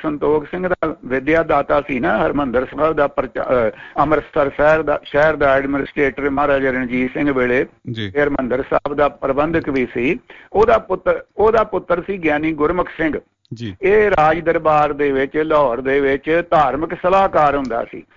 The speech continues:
Speaker 1: ਤੇ
Speaker 2: ਜੀ।
Speaker 1: ਜਦੋਂ ਸ਼ੇਰ ਸਿੰਘ ਨੂੰ ਇਕਤਾਲੀ ਦੇ ਵਿੱਚ, ਸਤੰਬਰ ਉੱਨੀ ਸੌ, ਅਠਾਰਾਂ ਸੌ ਇਕਤਾਲੀ ਵਿੱਚ ਰਾਜ, ਅਹ, ਗੱਦੀ ਦਿੱਤੀ ਗਈ ਹੈ ਤੇ ਉਹ ਜਿਹੜਾ ਜਲੂਸ ਕੱਢਿਆ ਹਾਥੀਆਂ ਤੇ,
Speaker 2: ਜੀ।
Speaker 1: ਉਸ ਦੇ ਉੱਪਰ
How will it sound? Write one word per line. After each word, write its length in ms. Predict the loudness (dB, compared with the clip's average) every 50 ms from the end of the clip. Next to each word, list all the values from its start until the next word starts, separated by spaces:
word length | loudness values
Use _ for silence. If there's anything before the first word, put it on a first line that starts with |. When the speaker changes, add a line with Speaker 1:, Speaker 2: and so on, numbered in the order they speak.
| -10 _
Speaker 1:
ਤੇ 80 | -2 -2
Speaker 2:
ਜੀ। 60 | 0
Speaker 1:
ਜਦੋਂ 280 | 2 0 0 0 -2 -4
ਸ਼ੇਰ 440 | -6 -4 -2 0 2 2 2 2
ਸਿੰਘ 260 | 0 -4 -4 -4 -4 -4
ਨੂੰ 140 | -4 -4
ਇਕਤਾਲੀ 560 | -4 -2 -2 0 2 4 4 4 4 2 2 2
ਦੇ 160 | 2 2 2
ਵਿੱਚ, 420 | 2 2 0 0 0 0 0 0 0 -2 -4
ਸਤੰਬਰ 440 | -2 -2 -2 -2 0 0 0 0
ਉੱਨੀ 280 | 0 0 0 -2 -2 -2 -2
ਸੌ, 140 | -2 -2 -2 -2 -4
ਅਠਾਰਾਂ 640 | -2 0 0 0 0 0 -4 -4 -2 -2 0 0 0
ਸੌ 100 | -2 -2
ਇਕਤਾਲੀ 540 | -2 -4 -4 0 2 2 2 2 2 2 2
ਵਿੱਚ 420 | 0 0 -2 -2 -2 0 0 -2 -4 -6 _ _ _ _ _ _ _ _ _ _ 0 0
ਰਾਜ, 300 | 2 4 4 2 2 0
ਅਹ, 320 | -2 -4 -2 0 0 0
ਗੱਦੀ 380 | 0 0 -2 -2 -2 -2 -2 -2
ਦਿੱਤੀ 400 | 0 -2 -2 -2 -2 -2 0 2
ਗਈ 240 | 2 2 2 2 2
ਹੈ 100 | 2 2
ਤੇ 100 | 0 0
ਉਹ 140 | 0 2 2
ਜਿਹੜਾ 240 | 2 2 2 2
ਜਲੂਸ 360 | 2 0 0 0 0 0 -2 -2 -2
ਕੱਢਿਆ 320 | -2 0 0 2 2 4 4
ਹਾਥੀਆਂ 420 | 4 2 0 -4 -4 -2 -4 -2
ਤੇ, 280 | -2 0 0 0 0 -2 -6 _ _ _ -4
Speaker 2:
ਜੀ। 180 | -2 -2 0 2
Speaker 1:
ਉਸ 180 | 2 2 2 2
ਦੇ 180 | 2 2 2
ਉੱਪਰ 680 | 2 0 -2 0 0 2 2 2 2 2 2 2 0